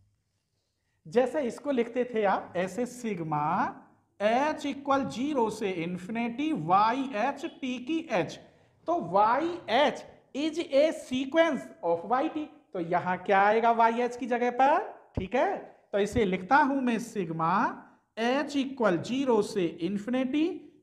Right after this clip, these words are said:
एच और टी की पावर एच। अब आप चेक कर लीजिए, अगर ज़ीरो रखेंगे तो टोटल ज़ीरो, ये रहा ज़ीरो। अगर एक रखेंगे यहां तो टी की पावर एक और एक, ये रहा। दो रखेंगे तो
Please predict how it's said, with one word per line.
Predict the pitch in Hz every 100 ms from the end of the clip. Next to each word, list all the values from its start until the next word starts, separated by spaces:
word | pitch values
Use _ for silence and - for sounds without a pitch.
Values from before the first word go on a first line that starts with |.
| -
एच | 220 269 294 277
और | 247 277 285
टी | 247 247
की | 254 226 -
पावर | 156 160 285 294
एच। | 160 - - _ _ _ _
अब | 202 160
आप | 143 -
चेक | 202 202
कर | 247
लीजिए, | 240 269 294 349 - - _
अगर | 226 285 330
ज़ीरो | 190 247 302
रखेंगे | 262 254 247 294
तो | 294
टोटल | 294 269 269 262
ज़ीरो, | 233 339
ये | 233 185 180
रहा | 185 196
ज़ीरो। | 196 226 240 311 - - - _ _ _ _ _ _ _ _ _ _
अगर | 233 294 320 240
एक | 285 330
रखेंगे | 254 247 269 302
यहां | 320 302 302 277
तो | 233
टी | 269
की | 262 269
पावर | 254 269 277
एक | 294
और | 277
एक, | 302 269
ये | 180 165
रहा। | 170 175 202 294 370 - _ _ _
दो | 156 226 294
रखेंगे | 285 - 277 311
तो | 330